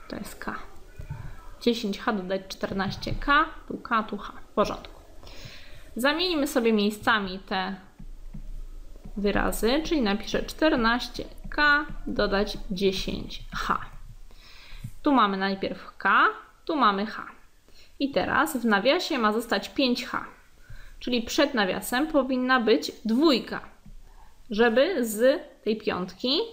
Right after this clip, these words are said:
zrobić dziesiątkę. Dwa razy pięć to jest dziesięć h, a tyle faktycznie powinniśmy mieć. Ile w takim razie w k musimy wpisać? Tutaj mamy czternaście k, przed nawiasem jest dwójka, czyli dwa razy coś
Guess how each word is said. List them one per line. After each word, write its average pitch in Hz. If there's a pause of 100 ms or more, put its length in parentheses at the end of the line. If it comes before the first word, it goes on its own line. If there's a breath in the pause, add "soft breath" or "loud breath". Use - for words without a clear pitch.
(640)
zrobić 220
dziesiątkę. 220
Dwa 233
razy 196
pięć 240
to 302
jest 285
dziesięć 214
h, -
a -
tyle 233 (460 loud breath)
faktycznie 240
powinniśmy 190
mieć. - (760 loud breath)
Ile 330
w -
takim 269
razie 226
w 254
k 196
musimy 180
wpisać? -
Tutaj 285
mamy 202
czternaście 202
k, -
przed 247
nawiasem 226
jest 190
dwójka, 190
czyli 202
dwa 240
razy 202
coś 254